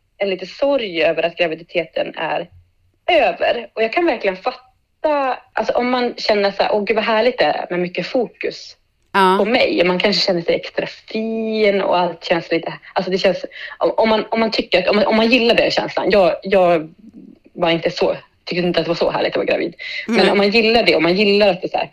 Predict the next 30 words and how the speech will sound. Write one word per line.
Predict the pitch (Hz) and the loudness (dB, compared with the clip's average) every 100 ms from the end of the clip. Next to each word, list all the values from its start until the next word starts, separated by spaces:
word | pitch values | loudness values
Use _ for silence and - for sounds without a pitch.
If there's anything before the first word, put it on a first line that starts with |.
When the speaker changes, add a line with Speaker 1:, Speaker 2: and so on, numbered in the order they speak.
| - | -2
Speaker 1:
men, | 185 165 165 _ - - - - _ - - 214 | -2 -2 -6 _ -14 -12 -12 -14 _ -8 -8 -4
känna | - 214 | -2 0
sig | 208 226 | 0 -2
speciell. | 220 - 254 - 180 - - - - | -4 0 2 2 -2 -6 -14 -14 -6
Speaker 2:
Ja. | 202 208 | 0 2
Speaker 1:
Eh, | 208 185 175 170 - - - - | 4 4 4 2 0 -4 -2 -2
och, | - - - | 0 -4 -2
eh, | 202 185 | 2 2
och | - 196 | 0 -4
så | 190 | -2
sen | 208 202 | -2 0
så | 226 | -2
när | |
bebisen | 196 160 - 180 | -2 -2 -4 -6
är | |
ute | 175 - | -6 -6
så | - | -8
fattar | 175 175 - 208 175 | -6 -8 -8 -8 -4
att | 196 185 - - | -4 -4 -12 -10
den, | 180 202 175 202 | -2 0 0 -2
den, | 196 180 165 165 | 0 0 0 -4
eh, | - - - - - - _ - _ | -8 -10 -10 -12 -20 -20 _ -20 _
det | - 208 | 0 0
uppvaknandet | 202 - 240 233 - 190 196 170 - | 0 -2 -2 -2 -6 -6 -6 -8 -8
att | - | -8
så | - | -6
här, | - - - | -8 -10 -6
aha, | 214 - - 285 277 220 160 - - _ - | -6 -6 -4 0 0 0 0 -4 -10 _ -4
just | 349 - - | -4 -2 -4
det, | - | -4